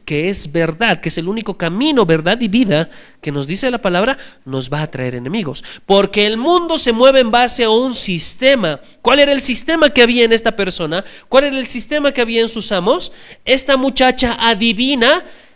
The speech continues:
llenaba de fortuna a sus amos a través de la adivinación.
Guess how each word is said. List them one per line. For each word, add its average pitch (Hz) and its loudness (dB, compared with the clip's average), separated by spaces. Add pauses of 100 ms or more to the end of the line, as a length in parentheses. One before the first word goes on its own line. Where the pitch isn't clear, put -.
(280)
llenaba 233 4
de 226 4
fortuna 269 2
a 196 -2
sus - -4
amos 226 0
a 147 -6
través 143 -4
de 139 -8
la 135 -4
adivinación. 196 -4